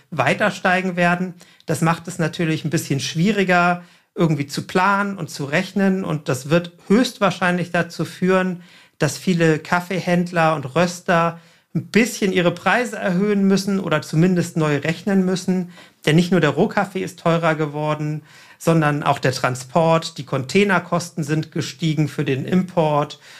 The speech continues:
und die Benzinkosten zum Beispiel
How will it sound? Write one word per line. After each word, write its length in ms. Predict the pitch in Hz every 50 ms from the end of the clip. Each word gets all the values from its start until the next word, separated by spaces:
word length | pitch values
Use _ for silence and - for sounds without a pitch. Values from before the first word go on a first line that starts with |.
| - - _
und 440 | - 175 147 139 131 131 127 131 131
die 240 | 127 135 131 123 - - - _
Benzinkosten 800 | - 143 131 - - 208 208 196 - 196 180 175 180 - 175
zum 160 | - - 175 -
Beispiel 720 | 156 143 151 151 - - - 156 143 143 143 147 143 143